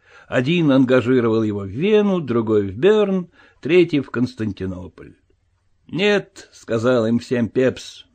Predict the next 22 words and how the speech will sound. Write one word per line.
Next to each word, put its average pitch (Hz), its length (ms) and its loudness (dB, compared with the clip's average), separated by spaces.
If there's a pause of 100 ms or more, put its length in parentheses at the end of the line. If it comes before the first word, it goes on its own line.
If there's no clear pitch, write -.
(160)
«нет». - 520 0 (440)
У 127 100 0
какого-то 139 640 4
тёмного 127 560 6
дельца 175 760 4 (220)
он 175 280 -2
купил 151 440 2
паспорт 123 720 0
на 117 160 0
имя 110 300 0
Джима 101 420 -4
Никсона 104 640 -6
из 98 100 -10
Филадельфии 170 1120 2
и 185 40 -2
уехал 123 760 0
в 92 40 -10
Бремен. 87 680 -10 (640)
Там 208 260 2
он 170 240 2
разгружал 117 640 0
пароходы, 185 840 2